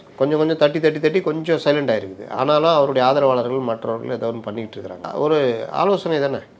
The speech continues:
தேர்தல்ல எவ்வளோ சீட்டு கேட்கணும், ஏ டி எம் கே எப்படி, நான் ஒரு கௌரவமான சீட்டு எப்படி வாங்கணும், மற்றவர்களுக்கு என்ன நிலைமை, கூட்டணியை ஒரு பெரிய கூட்டணியா கொண்டு போகணும், அதெல்லாம் இருக்கு.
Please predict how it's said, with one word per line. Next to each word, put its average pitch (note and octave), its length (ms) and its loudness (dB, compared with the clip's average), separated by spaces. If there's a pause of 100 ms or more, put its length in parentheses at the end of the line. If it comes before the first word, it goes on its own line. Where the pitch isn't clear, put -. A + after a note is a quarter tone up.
(800)
தேர்தல்ல C#3+ 500 4
எவ்வளோ B2+ 220 2
சீட்டு C3+ 300 -4
கேட்கணும், A2 500 -6 (260)
ஏ A#2+ 120 -6
டி B2 80 -2
எம் A#2 120 -6
கே A2 160 -10
எப்படி, A2 260 -10 (800)
நான் A2 260 -8 (360)
ஒரு A2 300 -10
கௌரவமான D3+ 520 4
சீட்டு C#3 280 -6
எப்படி A2+ 200 -6
வாங்கணும், G2+ 440 -10 (760)
மற்றவர்களுக்கு C3 720 0
என்ன A#2+ 140 -4
நிலைமை, G#2+ 380 -8 (540)
கூட்டணியை D#3 400 2
ஒரு C3+ 120 0
பெரிய C3+ 240 0
கூட்டணியா B2+ 380 0
கொண்டு A#2 220 -4
போகணும், G2 320 -12 (440)
அதெல்லாம் G#2+ 340 -8
இருக்கு. A2 280 -10